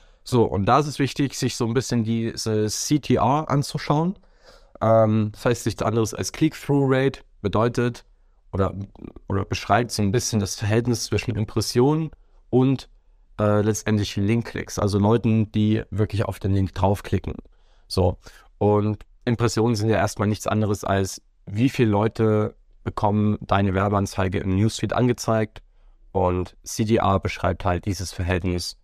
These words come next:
zwischen Leuten, die dann letztendlich auch wirklich auf die Werbeanzeige draufklicken und, ähm, ja, bei dir im Shop landen. So. Und wenn wir über C T R sprechen, ist es natürlich wichtig zu verstehen, so eine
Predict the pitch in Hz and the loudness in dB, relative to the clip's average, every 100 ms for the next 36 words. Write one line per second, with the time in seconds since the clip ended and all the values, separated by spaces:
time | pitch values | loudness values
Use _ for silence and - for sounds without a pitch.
0 | - - 90 90 87 87 95 90 85 107 | -10 -6 -2 0 0 0 -2 -4 -2 -2
1 | 98 95 92 - 98 95 90 98 92 87 | 0 0 -2 -2 0 0 -2 -4 -4 0
2 | 113 123 107 - 95 - 98 98 95 95 | 2 2 -2 -2 -4 -2 -2 0 -2 -2
3 | - 92 85 98 110 - 110 - 107 - | -2 -2 0 -2 -2 -2 -4 0 -2 -2
4 | _ _ - - 104 104 101 - 95 92 | _ _ -10 -2 0 0 -2 -2 0 2
5 | 90 127 - 92 107 95 95 - 101 - | 2 0 0 -2 0 0 -2 -4 -4 0
6 | 87 87 82 - - - - - - _ | 0 0 -6 -14 -20 -10 -8 -8 -12 _
7 | _ _ - - 113 117 113 104 - - | _ _ -6 2 4 4 2 0 -10 -20
8 | _ - 131 156 147 135 - 131 92 123 | _ 0 2 2 2 0 -2 -2 0 0
9 | - 123 123 123 113 120 110 117 104 120 | 0 -2 0 -2 -2 -2 -2 -2 0 0
10 | - 117 - 110 - 113 117 117 104 101 | 0 -2 0 -2 0 0 0 0 2 2
11 | 101 98 | 2 -2